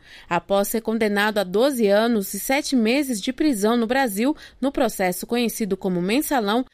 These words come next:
Pisolato fugiu para a Itália, onde foi preso em dois mil e quatorze por usar documentos falsos.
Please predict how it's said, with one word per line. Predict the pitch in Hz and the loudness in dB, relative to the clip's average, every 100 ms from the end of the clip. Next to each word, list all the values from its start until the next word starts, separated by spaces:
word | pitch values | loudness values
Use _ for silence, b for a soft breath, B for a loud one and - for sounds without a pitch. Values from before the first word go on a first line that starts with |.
| b - | b 0
Pisolato | 339 359 302 262 269 | 2 4 2 2 0
fugiu | 285 - 349 247 220 302 | -4 2 2 2 2 0
para | 320 269 | 2 0
a | 196 | 0
Itália, | - 220 233 240 233 | 0 2 2 2 0
onde | 214 214 | -2 -4
foi | - 277 | -2 -2
preso | 269 247 269 247 | 0 2 2 2
em | 196 | 0
dois | 185 180 | 0 0
mil | 233 | -2
e | |
quatorze | 262 247 247 247 247 254 | 0 -2 0 -2 0 -2
por | 320 339 | 0 0
usar | 262 220 254 | 2 0 0
documentos | 233 269 285 226 240 277 294 - | 0 -2 0 2 2 0 -4 -4
falsos. | 220 185 185 - - - | 0 0 0 -6 -12 -12